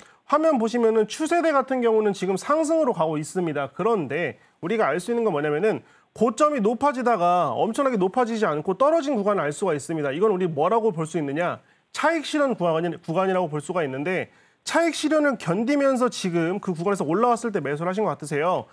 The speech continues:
일단은 이 구간에서 어느 정도 좀 생각하신 라인이 있을까요? "나는 이 정도는 솔직히 한번 갈 것 같아." 이런 라인이 있으실까요?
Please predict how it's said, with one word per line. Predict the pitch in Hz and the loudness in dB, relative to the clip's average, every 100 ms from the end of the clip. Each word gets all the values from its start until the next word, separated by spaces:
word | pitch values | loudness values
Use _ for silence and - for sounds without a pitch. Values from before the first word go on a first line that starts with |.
| _ _ | _ _
일단은 | 185 226 254 240 147 - _ _ | 0 2 4 2 0 -10 _ _
이 | 190 262 | -2 -2
구간에서 | 220 240 233 202 208 - | 0 2 2 2 0 0
어느 | 156 233 330 | 2 2 4
정도 | 302 294 269 | 2 0 0
좀 | 262 | -2
생각하신 | 240 285 311 311 262 190 | -2 -2 0 0 -2 -2
라인이 | 156 196 | 0 -2
있을까요? | 147 233 196 156 | -2 -4 -2 0
"나는 | 175 175 | 0 0
이 | 190 | 0
정도는 | 302 302 294 | 0 2 0
솔직히 | 269 277 262 | 0 -4 -2
한번 | 254 233 | 0 -2
갈 | 220 175 | -2 -2
것 | 208 | 0
같아." | 214 170 196 | 0 0 -2
이런 | 156 117 165 208 | -2 -2 -2 -2
라인이 | 151 165 | -2 -2
있으실까요? | 147 202 202 170 143 170 | -4 -6 -4 -2 -2 -2